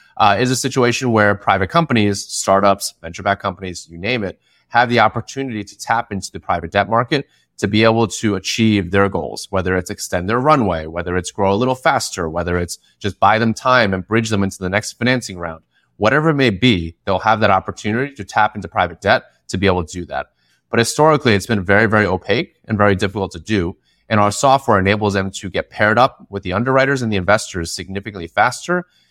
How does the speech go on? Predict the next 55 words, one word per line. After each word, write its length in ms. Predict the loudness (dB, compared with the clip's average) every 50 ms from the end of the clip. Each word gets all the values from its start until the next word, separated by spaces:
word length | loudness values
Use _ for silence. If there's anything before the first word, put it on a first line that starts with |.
| _ _
and 120 | -2 0
also 240 | 2 2 2 2 0
not 220 | 2 2 2 2 2
have 140 | 0 -2
to 80 | -2 -6
deal 200 | 0 2 4 4
with 120 | 4 2 -2 _
all 380 | 2 4 4 6 6 4 4 2
the 140 | 2 -2 -2
post-close 640 | -2 -2 -2 -2 -4 -8 _ -2 0 0 0 -2 -6
reporting, 600 | -14 -10 _ 2 2 4 4 4 2 2 0 -4
surveillance, 600 | -6 -10 -14 -6 -4 -2 0 0 0 -2 -2 -6
monitoring, 520 | -6 -4 -2 -2 0 0 0 0 0 0
whatever 240 | -2 -2 -2 0 0
it 40 | 0
may 100 | 0 0
be 260 | 0 0 -2 -2 -2
that's 200 | -4 -10 -16 -20
required 400 | -20 _ _ 2 2 2 2 2
from 140 | -2 -4 -2
them. 220 | 0 0 0 -2 -6 _ _ _ _ _ -6
And 140 | -2 2 2
that 100 | 2 4
way 120 | 2 0
they 80 | 0 0
can 140 | -4 -4
focus 300 | -2 -2 -2 -2 -6 -12
on 100 | -14 -14
doing 220 | -12 -12 -14 -12 -12
their 120 | -14 -14
business. 420 | -16 -18 -20 _ _ _ -20 -20 _ _ _ _ _ _ _
And 160 | -2 -2 -2 -2
so 480 | 0 2 4 4 4 2 0 -4 -10 _
we 240 | _ 0 4 4 4
provide 380 | 4 0 0 2 2 2 4 2
a 60 | 0
lot 260 | 2 4 4 4 4
of 80 | 4 4
value 400 | 4 4 4 4 0 -2 -2 -6
to 120 | -10 -6
all 200 | -4 0 0 0
three 220 | -2 -2 -4 -4 0
sides 260 | 2 2 2 2 0
of 40 | -2
the 60 | -2
market, 460 | 0 2 0 2 0 -2 -2 -2 _ _ _ _ _
but 80 | -2
in 60 | -2
particular, 560 | -2 -2 -6 -4 -6 -4 -2 0 0 2 2 0
it's 100 | 0 -2
the 80 | -6
borrowers 520 | 0 4 4 6 6 6 4 2 2 0 -2
in 80 | -4
this 180 | -6 -6 -6 -8
environment 480 | -2 2 2 2 4 2 0 -2 -4